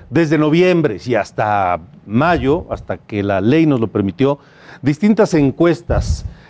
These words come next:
de, eh, la preferencia electoral en los quince estados donde hubo elecciones para gobernador. Eh, uno de ellos, Zacatecas, por supuesto. ¿Y cuál fue el último número de las encuestas que presentamos en Heral-, Heraldo Media Group?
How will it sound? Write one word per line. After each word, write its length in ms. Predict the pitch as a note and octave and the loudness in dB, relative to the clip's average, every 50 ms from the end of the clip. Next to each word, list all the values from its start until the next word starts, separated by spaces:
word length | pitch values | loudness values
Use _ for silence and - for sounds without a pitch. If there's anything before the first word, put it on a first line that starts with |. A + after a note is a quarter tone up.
| - - | -20 -10
de, 440 | - G2+ A2 C3+ C#3+ C#3+ C#3+ D3+ D3 - | -4 -2 0 2 2 2 2 0 0 -2
eh, 680 | A#2+ B2 A#2+ A#2+ A#2 A#2 A2+ A2+ A2+ A2 G#2+ G#2 G2+ G2 G2 G2 F2+ - - _ - - _ _ _ _ - | -2 0 0 0 0 0 0 2 2 2 2 0 0 -2 -4 -8 -12 -18 -20 _ -20 -20 _ _ _ _ -4
la 220 | - B2+ C3+ - | -2 -2 -2 0
preferencia 400 | - C3+ B2 C#3 C#3 D#3 D3+ D#3+ | -2 -2 0 0 0 0 0 0
electoral 440 | C#3 B2+ G#2 - C3+ C3 C#3 D3 D#3+ | 0 -2 0 0 0 0 2 0 0
en 140 | D#3 C3 C3 | 0 0 -2
los 120 | B2 - | -2 -2
quince 280 | - - D#3 D#3+ - D3 | -2 -2 0 0 0 -2
estados 420 | A#2+ - D3 C3 C3 C3 C3+ A#2+ | -2 0 0 0 0 0 -2 -2
donde 380 | A#2 B2 A#2 A#2 B2+ B2+ B2 - - - - - - - - | -2 -2 -2 0 0 0 -2 -4 -8 -20 -20 -20 -16 -4 -2
hubo 200 | B2+ C#3 C3 B2+ | 0 0 0 0
elecciones 360 | A2 G2+ - C#3 B2 A#2+ - | -2 -2 -2 0 -2 -2 0
para 240 | - C3+ B2+ C3 B2+ | -2 0 0 0 0
gobernador. 580 | B2 C3+ C#3 C#3 C3+ C#3+ D3 D#3 D#3+ D3 - - - - - - - - - - | 0 0 0 2 2 2 2 2 0 0 -2 -6 -10 -20 -20 -20 -18 -10 -4 0
Eh, 480 | - D3 D3 C#3+ C#3+ C#3 C3+ C3 B2+ - - _ - | 2 2 4 4 2 2 0 0 -4 -6 -12 _ -4
uno 220 | D3 D#3 C3+ A2+ | -2 0 0 2
de 80 | A2+ B2 | 2 2
ellos, 160 | B2 B2 - | 2 0 0
Zacatecas, 560 | - A#2 - - G#2 - - B2+ - B2 G2 | -2 -6 -4 -4 -4 -2 -4 -2 -2 -4 -4
por 160 | - - A2+ | -4 -4 -4
supuesto. 360 | G#2+ A#2 - D3 D3 - - D3 | -4 -2 -2 -2 -2 0 0 -2
¿Y 60 | - | 0
cuál 260 | - F#3 G#3+ A3 G3 | 2 0 0 0 0
fue 180 | - - G3+ G3+ | 0 0 2 2
el 100 | F#3+ F3+ | 4 4
último 480 | F#3 F#3 E3+ - F#3+ E3+ D#3 D3+ D3+ | 4 2 2 2 2 4 4 4 4
número 560 | D#3 E3 F#3 G3 F#3+ F3+ E3+ C3+ A#2+ G2 - _ _ - - - - - - | 4 4 4 4 4 2 2 2 0 0 -2 _ _ -20 -20 -20 -20 -12 -6
de 200 | G2+ A2+ C3 C3 | -2 0 0 2
las 180 | C3 A#2 - | 0 0 0
encuestas 400 | C3+ A#2+ A2 E3 D#3+ - - A#2 | -2 -2 0 0 0 0 0 -2
que 80 | - - | 0 0
presentamos 600 | - A#2+ A#2+ A#2+ A#2+ - C#3+ C#3+ D3 C#3+ - - | 0 0 0 0 0 2 0 0 0 -2 -2 0
en 200 | C#3+ C#3 C#3+ D3+ | 0 2 2 0
Heral-, 340 | B2 A#2 A2+ B2 B2+ C3+ B2+ | 0 0 0 0 0 0 0
Heraldo 300 | B2 B2 B2+ C3+ C3+ B2+ | 0 0 0 2 0 0
Media 220 | B2 B2+ A#2 G#2+ | 0 0 0 2
Group? 240 | F#2+ A2+ D3+ F3 E3+ | 2 2 2 0 0